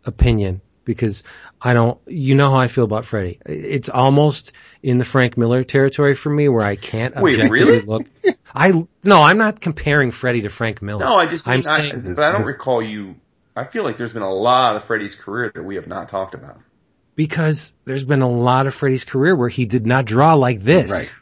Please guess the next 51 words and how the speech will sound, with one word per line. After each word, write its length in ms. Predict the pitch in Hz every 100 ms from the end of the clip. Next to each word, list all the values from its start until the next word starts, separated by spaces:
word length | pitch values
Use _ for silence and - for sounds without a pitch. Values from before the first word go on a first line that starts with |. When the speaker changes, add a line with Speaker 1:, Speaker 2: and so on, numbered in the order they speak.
| _
Speaker 2:
Well, 120 | 139
that's 260 | 151 220 -
what 80 | 254
I'm 60 | 247
getting 280 | 269 220
at. 140 | 117 107
See, 140 | 127
so 160 | 123 143
this 240 | 127 147
is 160 | 170 147
before 320 | 147 - 160
you 80 | 165
guys 200 | 156 147
get 140 | 147
into 160 | 139 127
the 80 | 127
book, 300 | 190 139 -
and 80 | 101
I, 260 | 98 95 -
I, 180 | 104 87
you 160 | 92 107
may 120 | 113
be 280 | 117 107 - 104
able 120 | 107
to 40 |
sell 200 | 98 139
me 100 | 120
on 100 | 90
this 160 | 80 -
one, 120 | 127
'cause 160 | 147 117
I, 160 | 120 -
I 60 | 139
do 140 | 135
like 240 | 104 92 - _
the 120 | - 90
underlying 440 | 82 85 78 78
premise, 360 | - 87 - -
but, 220 | - - - - -
um, 420 | - 123 120 120 117 _ _ _ _ _ _ -
I 640 | 120 131 147 156 156 147 _
first 440 | _ - 151 147 127
met 280 | 127 131 -
Freddie 600 | - 107 101 107 117 - _ _
back 240 | 117 117
in 60 | 139
the 60 |
C 160 | 131 156
G 160 | 139 180
S 160 | 214
days. 420 | - 62 - -